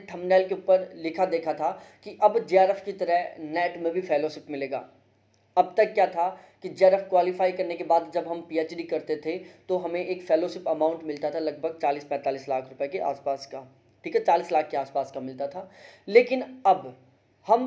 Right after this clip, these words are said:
net qualify करके फिर पीएचडी करेंगे तो भी हमें fellowship मिलेगी। ये एक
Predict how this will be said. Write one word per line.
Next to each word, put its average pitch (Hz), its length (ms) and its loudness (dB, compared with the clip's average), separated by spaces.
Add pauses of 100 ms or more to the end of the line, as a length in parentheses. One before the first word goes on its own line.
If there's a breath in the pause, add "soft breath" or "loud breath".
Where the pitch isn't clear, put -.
net 185 420 2
qualify 214 440 4
करके 202 340 -2
फिर 196 260 -8
पीएचडी 185 380 0
करेंगे 185 320 -2
तो 185 200 -2
भी 175 140 -2
हमें 160 280 -6
fellowship 135 520 -8
मिलेगी। 131 500 -10 (580)
ये 226 160 4
एक 240 220 8